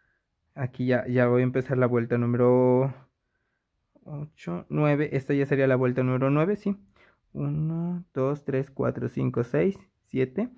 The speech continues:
y dos son nueve. Ajá, eh, entonces ya sería la vuelta número nueve del cuerpecito. Entonces, pero mira, aquí ya se va formando,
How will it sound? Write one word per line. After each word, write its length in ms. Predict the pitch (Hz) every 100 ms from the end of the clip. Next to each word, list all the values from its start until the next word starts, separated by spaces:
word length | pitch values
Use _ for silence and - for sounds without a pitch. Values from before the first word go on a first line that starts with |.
| _ _ _
y 80 | -
dos 160 | 143 147
son 160 | 139
nueve. 220 | 131 117 -
Ajá, 320 | 131 156 156 _ _
eh, 240 | 123 120 120
entonces 280 | 120 131
ya 120 | 131 135
sería 240 | 135 131
la 80 | 127
vuelta 260 | 123 123
número 260 | 127 123 127
nueve 300 | 127 123 131
del 160 | 131 117
cuerpecito. 680 | 147 147 170 160 226 226 - _ _ _ _ -
Entonces, 640 | 143 143 143 147 135 147
pero 240 | - 113
mira, 300 | 110 110 107 _
aquí 320 | - 113 - 120
ya 140 | 113
se 120 | -
va 160 | 120 117
formando, 800 | 123 127 143 151 139 127 175